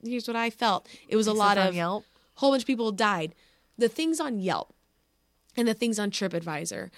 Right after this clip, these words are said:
Speaker 1: were a lot of, "I heard banging in my room at night. I heard footsteps. I heard noises. I felt really uncomfortable.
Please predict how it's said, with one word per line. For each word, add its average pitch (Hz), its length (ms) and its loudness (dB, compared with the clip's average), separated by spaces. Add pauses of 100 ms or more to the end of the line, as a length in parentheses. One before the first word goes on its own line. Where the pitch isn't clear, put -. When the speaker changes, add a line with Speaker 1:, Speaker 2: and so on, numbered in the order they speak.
(240)
Speaker 1:
were 196 160 0
a 190 120 2
lot 185 400 0
of, 170 580 0 (560)
"I 196 120 -4
heard 180 240 -6
banging 165 400 -4
in 175 80 -6
my - 100 -8
room 165 240 -6
at - 140 -12
night. - 300 -10 (600)
I 190 160 0
heard 180 220 -4
footsteps. - 800 -10 (200)
I 175 200 -2
heard 175 240 -2
noises. 160 960 -4 (400)
I 170 640 2
felt - 260 -2
really 170 280 -4
uncomfortable. 175 1040 -8